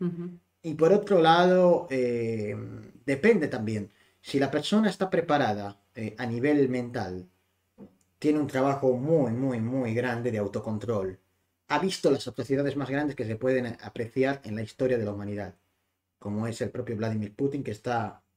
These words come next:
Speaker 2: preparado militar y mentalmente para esto. Y aparte se le introduce el tema poco a poco. El, el, el choque no es para nada agresivo. Por ejemplo, él ya había visualizado estos seres en fotografías.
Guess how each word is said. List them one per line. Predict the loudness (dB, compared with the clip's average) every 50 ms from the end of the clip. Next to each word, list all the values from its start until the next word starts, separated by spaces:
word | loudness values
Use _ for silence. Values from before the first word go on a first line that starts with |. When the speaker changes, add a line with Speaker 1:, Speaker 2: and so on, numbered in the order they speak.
| _ _ _ _ -6
Speaker 2:
preparado | -4 -4 -4 -2 -2 0 2 4 2 2 2 0
militar | -4 -6 -4 -2 -4 -4 0 0 0 0
y | 0
mentalmente | -2 -2 -4 -4 -4 -4 -4 -4 -6 -6 -6
para | -8 -8 -8 -8 -6 -6
esto. | -6 -6 -2 0 0 0 0 -2 -12 _ _ _ _ _ _ _ _ _ _ _ _ _ _ -2
Y | 0 0
aparte | 2 4 4 2 4 6 4 4 4 4
se | 2 2
le | 2 2
introduce | 2 0 0 2 2 2 2 2 0
el | 0 2
tema | 2 2 2 2 0 -2 -6 -8 _ _ _ _ _ _ -4
poco | -4 -4 -2 -2 -4
a | -4
poco. | -2 -6 -6 0 0 0 0 0 -6 -16 _ _ _ _ _ _ _ _ _ _ _ -8
El, | -4 -2 0 0 0 -2 -4 -6 -6 -6
el, | -6 -6 -4 -4 -6 -6 -6
el | -8 -8 -8 -6
choque | -2 -2 -2 0 0 0
no | 0 0 -2 -4
es | -6 -8
para | -8 -8 -8 -6
nada | -6 -6 -4 -4
agresivo. | -6 -6 -6 -8 -8 -4 -4 -2 -4 -4 -10 _ _ _ _ _
Por | -12 -10 -8
ejemplo, | -8 -8 -8 -6 -4 -4
él | -4 -4
ya | -2 -2 -2
había | -2 0 -2 -2 -2
visualizado | -2 -6 -6 -6 -6 -6 -6 -6 -8
estos | -8 -8 -10 -10 -6
seres | -4 -2 -2 -2 -4 -6
en | -8 -8 -8
fotografías. | -8 -8 -8 -8 -8 -8 -8 -8 -8 -6 -6 -4 -2 -2 -4 -4 -6 -12 -20 _